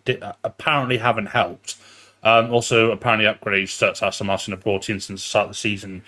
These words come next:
I heard, I think on Sky, that they've counteracted some of the oversteeriness of the car, but it has made the car inherently understeery, um, which, you know, whi-, which may sort of,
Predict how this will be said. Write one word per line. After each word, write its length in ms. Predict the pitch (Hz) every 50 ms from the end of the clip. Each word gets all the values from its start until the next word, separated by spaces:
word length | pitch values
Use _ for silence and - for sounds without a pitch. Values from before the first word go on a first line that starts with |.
| - - - - - _ - - _ _ _
I 140 | - 123 123 123 120 117 113 107
heard, 440 | - 135 127 117 113 113 110 - 120
I 60 | 113
think 260 | - - 147 127 -
on 100 | 117 107
Sky, 440 | 98 - - - - 120 107 98 95
that 200 | 92 - 107 101
they've 260 | - 107 107 107 101 _
counteracted 1120 | - - 139 127 117 - - 131 117 113 110 110 - _ - 120 117 - - - 123 110
some 180 | - - 123 113
of 140 | 110 101 -
the 340 | - 113 113 110 110 107 101 - - - - _ _ _ _ _ _ _ _ _ _ _ _
oversteeriness 800 | - 143 143 143 139 139 127 - - - 107 95 95 98 90 - -
of 80 | 104
the 40 | 90
car, 220 | - - 98 92 -
but 140 | - 113 110
it 140 | 110 113 -
has 280 | - 123 117 107 -
made 140 | 123 113 104
the 80 | - 104
car 300 | - - 107 104 107 107
inherently 480 | 104 104 101 - 117 110 110 110 110
understeery, 840 | 104 117 120 113 107 101 95 - - - 87 87 90 90 90 90 90 - _ _ - - - - - -
um, 640 | 107 107 101 101 104 101 101 101 98 98 98 98 - - _ _
which, 640 | - 123 113 107 104 - - - - - - - _ _ _ _ _ _ _ _ _ _
you 240 | - 127 117 107 107
know, 100 | 107 104
whi-, 180 | 98 104 110 110
which 240 | 113 113 107 -
may 240 | - 113 110 107 104
sort 200 | 98 - - 107
of, 280 | 104 95 - - -